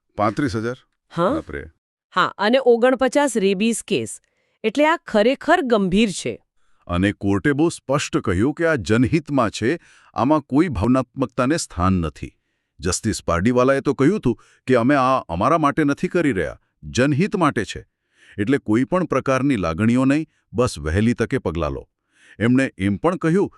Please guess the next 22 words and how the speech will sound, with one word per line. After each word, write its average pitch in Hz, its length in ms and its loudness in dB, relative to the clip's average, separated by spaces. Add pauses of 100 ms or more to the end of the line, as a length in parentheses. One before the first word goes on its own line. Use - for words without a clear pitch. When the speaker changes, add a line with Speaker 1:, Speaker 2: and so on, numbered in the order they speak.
(160)
Speaker 1:
કે 165 80 2
જરૂર 101 400 0
પડે 180 440 -2
તો 160 140 -2
અત્યારે 165 340 0
નિયમો 131 420 0
બાજુ 92 320 -2
પર 156 180 0
રાખો, 101 520 -4
પણ 151 120 -2
કૂતરાઓને 135 540 0
આશ્રયસ્થાનોમાં 127 880 -2
ખસેડો. 78 500 -6 (260)
Speaker 2:
બરાબર. 156 480 -2 (280)
અને 285 200 2
અહીં 349 260 4
એક 330 80 -4
બીજી 233 320 2
રસપ્રદ 214 460 0
વાત 165 320 4
એ 208 140 0
છે 170 380 -4